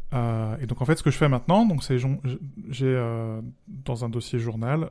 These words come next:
euh, j'ai mes notes, euh, quotidiennes, euh, que j'archive une fois par semaine, euh, dans ma note hebdomadaire. Ma note hebdomadaire est archivé, euh, une fois par mois dans ma note mensuelle, et mes notes mensuelles sont mens-, sont,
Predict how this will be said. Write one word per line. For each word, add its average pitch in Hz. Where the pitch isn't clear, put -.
euh, 113
j'ai 113
mes 113
notes, 131
euh, 110
quotidiennes, 117
euh, 117
que -
j'archive 120
une 127
fois 131
par 123
semaine, 120
euh, 113
dans 110
ma 110
note 113
hebdomadaire. 107
Ma 120
note 110
hebdomadaire 110
est 127
archivé, 110
euh, 107
une 117
fois -
par 107
mois 110
dans 107
ma 104
note 104
mensuelle, 123
et 123
mes 110
notes 110
mensuelles 117
sont -
mens-, 104
sont, 110